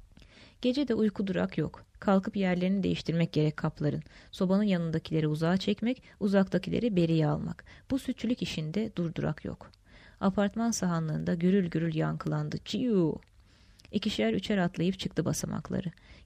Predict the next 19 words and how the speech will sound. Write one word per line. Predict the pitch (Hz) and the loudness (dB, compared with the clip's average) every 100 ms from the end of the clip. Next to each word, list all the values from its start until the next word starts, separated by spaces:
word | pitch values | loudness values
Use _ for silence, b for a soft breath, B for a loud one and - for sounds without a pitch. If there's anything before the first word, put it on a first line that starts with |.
| - | -6
Kimi | 285 | -4
kapılar | 277 202 175 170 | -2 0 0 0
kendiliğinden | 190 202 202 202 175 156 | 0 0 0 0 0 0
aralandı, | 151 151 151 151 151 220 240 | 0 0 0 0 0 -2 0
başlar | 165 160 175 160 | -2 -2 0 -2
uzandı | 156 147 160 - | -2 -2 -2 -2
dışarı. | 151 - 165 - _ b b b b | -2 -2 -4 -8 _ b b b b
Ahmet | 190 185 190 208 | 0 0 0 0
tertemiz | 208 202 190 170 165 | 0 2 2 0 0
giyinmiş | 160 160 160 156 | 0 0 -2 -2
olurdu | 151 151 | 0 -2
bu | 160 | -6
saatlerde. | - 156 156 160 151 151 165 B B B | -4 -2 -2 -2 -2 -2 -6 B B B
Kalın | - 208 208 | 0 0 2
bir | 180 | 0
yün | 165 165 | 0 -2
kazak, | 160 156 165 190 - | -2 0 0 -2 -4
saçları | - 180 - 170 180 | -2 -2 0 -2 -2
taralı, | 160 151 151 196 | -2 0 0 -2